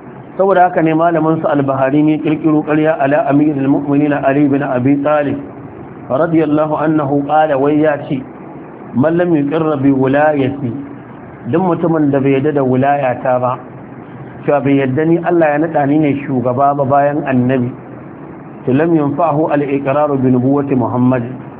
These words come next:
To, ka ce wai ka yarda annabi, annabi Muhammad wai dan sako ne daga gurin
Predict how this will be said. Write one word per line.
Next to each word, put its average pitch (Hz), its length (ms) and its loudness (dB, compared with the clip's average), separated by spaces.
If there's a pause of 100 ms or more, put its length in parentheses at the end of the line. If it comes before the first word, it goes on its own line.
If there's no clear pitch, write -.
(400)
To, 143 100 0 (200)
ka 143 100 -2 (100)
ce 202 160 4
wai 170 300 2
ka 175 180 4
yarda 156 380 0
annabi, 151 420 2
annabi 147 480 0 (320)
Muhammad 143 500 0 (580)
wai 151 200 2
dan 170 260 0
sako 147 320 0
ne 156 120 2
daga 127 180 0
gurin 143 260 0